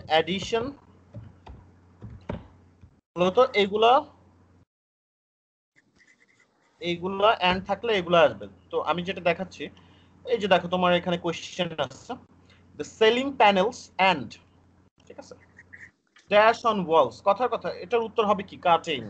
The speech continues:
ঠিক আছে? স্পিকার এইভাবে বলতে পারে, "The ceiling panels as well as the curtains above the walls।" বুঝতে পারছো?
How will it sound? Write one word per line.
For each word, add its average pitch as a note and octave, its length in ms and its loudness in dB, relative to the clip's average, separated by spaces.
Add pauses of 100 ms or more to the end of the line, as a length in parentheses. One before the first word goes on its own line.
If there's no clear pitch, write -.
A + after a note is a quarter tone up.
(140)
ঠিক A3+ 120 -10
আছে? - 160 -18 (720)
স্পিকার B3+ 380 2
এইভাবে G#3+ 300 6
বলতে E3+ 240 -2
পারে, A2 160 -8 (260)
"The C#3+ 80 -8 (100)
ceiling C4 380 2
panels F3+ 320 0 (280)
as F#3+ 60 2 (100)
well A3+ 120 -2
as A3 200 -2
the - 140 -16
curtains F3 520 -2 (920)
above G#3 320 6 (120)
the G3 60 2 (100)
walls।" C#3 340 -6 (1300)
বুঝতে - 280 -4
পারছো? B3+ 240 0